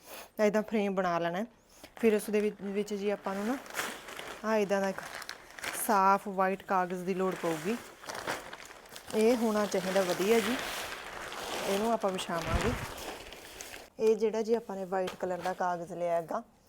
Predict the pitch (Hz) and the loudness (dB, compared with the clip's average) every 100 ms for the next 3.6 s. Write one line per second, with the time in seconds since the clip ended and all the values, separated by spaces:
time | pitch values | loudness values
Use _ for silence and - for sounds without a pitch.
0 | - - - 202 214 247 - - - - | -20 -12 -2 2 2 2 -2 -12 -14 -12
1 | - 190 208 226 202 208 226 220 202 180 | -8 -2 -2 2 2 4 2 0 -2 -4
2 | 175 196 202 208 220 226 202 185 185 180 | -2 -2 -2 2 4 2 -2 -4 -4 -4
3 | 175 165 180 170 180 214 | -6 -2 -2 0 0 -2